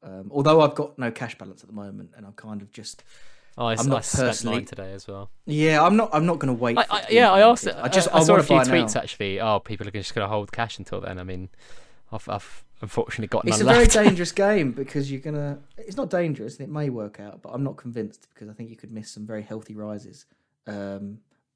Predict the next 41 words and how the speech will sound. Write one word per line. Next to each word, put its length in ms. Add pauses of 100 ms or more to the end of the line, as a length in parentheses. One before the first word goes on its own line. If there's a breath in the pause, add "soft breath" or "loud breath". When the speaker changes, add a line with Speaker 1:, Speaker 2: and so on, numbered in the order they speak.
(100)
Speaker 1:
by 120
sitting 380
and 100
waiting. 340 (120)
So 280 (480 loud breath)
on 140
F 180
I, 380
I 140
tend 360
to 120
just 260 (800)
buy 280
sooner 420
rather 280
than 120
later. 300 (920)
Yeah. 320
<sighs> 40 (1600 loud breath)
What 80
a 520
Speaker 2:
Alrighty. 520 (120)
Speaker 1:
comeback. 360 (200)
Speaker 2:
Alrighty. 720
Uh, 220
what 200
a 40
comeback. 460
I 60
think 220
that's 180
all 60
we've 80
got 120
time 200
for. 100
Fifty-eight 480
minutes 280
on 60
the 60
clock. 440